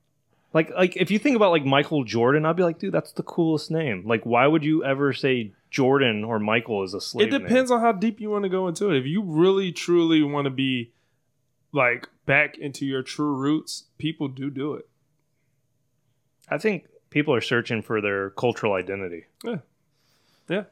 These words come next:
Speaker 2: That, that, yeah. I can understand it.
Speaker 1: Okay. So one thing that Master J does, which I have found,
Speaker 2: Mm-hmm.
Speaker 1: is he kinda seems like one of those guys that,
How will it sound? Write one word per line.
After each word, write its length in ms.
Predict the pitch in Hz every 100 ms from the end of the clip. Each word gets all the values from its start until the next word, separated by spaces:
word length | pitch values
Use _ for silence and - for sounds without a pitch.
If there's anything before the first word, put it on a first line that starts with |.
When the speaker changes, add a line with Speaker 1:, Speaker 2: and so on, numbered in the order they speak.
| -
Speaker 2:
That, 360 | 131 127 151 - _ - - _ _ 139
that, 240 | 127 156 _ 240
yeah. 200 | 139 160 - _ _ _
I 100 | 131
can 140 | 135 139
understand 460 | 139 - 139 165
it. 80 | - _ _ _ _ _ _ _ _ _ -
Speaker 1:
Okay. 280 | 120 95 110 160 _
So 380 | - 151 139 139 _ _ _ -
one 240 | 135 180
thing 180 | 202 156
that 240 | 127 107 - - -
Master 640 | 151 117 117 139 120 113 - 110
J 260 | 107 104 104
does, 420 | 104 117 135 -
which 220 | 113 -
I 340 | 110 104 101 - -
have 160 | 113
found, 340 | - 117 127 123 _ _ -
Speaker 2:
Mm-hmm. 200 | 120 120 -
Speaker 1:
is 720 | - 104 101 98 98 92 - - _ _ _ _
he 160 | 123 151
kinda 260 | 180 202
seems 220 | 202 208 180
like 120 | 143
one 140 | 135
of 60 | 139
those 180 | 139 117
guys 380 | 117 120 123
that, 320 | 110 101 101